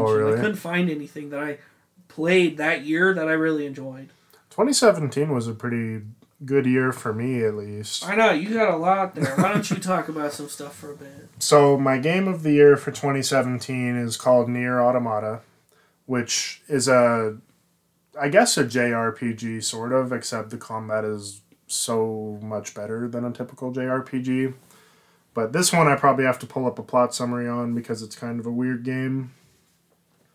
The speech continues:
Speaker 2: So it says here, "In the forsaken wasteland below, the war between the machines and the androids rages on, a war that is soon to unveil the long-forgotten truth of this world."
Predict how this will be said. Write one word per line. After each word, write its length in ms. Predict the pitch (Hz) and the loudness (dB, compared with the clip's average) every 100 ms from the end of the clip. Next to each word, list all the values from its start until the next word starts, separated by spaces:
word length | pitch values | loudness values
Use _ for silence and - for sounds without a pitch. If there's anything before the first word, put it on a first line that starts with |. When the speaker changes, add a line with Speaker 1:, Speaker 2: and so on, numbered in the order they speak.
| _ | _
Speaker 2:
So 380 | - 127 123 123 | -2 4 6 6
it 120 | 123 | 2
says 440 | - 151 127 123 - | 0 2 2 2 0
here, 300 | 131 127 123 | 0 2 2
"In 260 | 127 147 156 | 4 2 4
the 220 | 151 139 | 4 2
forsaken 720 | 131 151 143 185 180 180 160 | 2 4 4 2 2 0 2
wasteland 560 | 156 160 160 160 151 147 | 4 4 4 4 4 4
below, 380 | 139 139 135 143 | 4 4 4 4
the 120 | 147 | 2
war 260 | 131 131 135 | 2 2 2
between 640 | 135 - 127 123 123 117 | -2 -4 -4 -2 -2 -2
the 120 | 123 | -2
machines 640 | 120 117 147 147 143 139 131 | -2 -2 2 4 4 2 0
and 160 | 127 | 0
the 100 | 123 | 0
androids 680 | 127 131 131 131 131 131 120 | 0 0 0 -2 -2 -2 -2
rages 380 | 120 123 131 123 | -2 0 -2 -2
on, 400 | 110 110 113 139 _ _ _ | 0 0 -4 -8 _ _ _
a 40 | 120 | 0
war 220 | 120 127 | 2 4
that 160 | 123 120 | 4 2
is 140 | 117 | 0
soon 260 | - 127 123 | -2 -2 -4
to 140 | 135 | -4
unveil 440 | 131 131 127 127 123 | -2 0 2 4 2
the 80 | |
long-forgotten 800 | 117 120 123 123 135 127 123 123 | 2 2 2 -2 0 2 2 -2
truth 320 | 117 127 123 131 | -6 -4 -2 -4
of 120 | 117 | -6
this 240 | 123 - | -6 -4
world." 360 | 110 101 104 | -6 -6 -8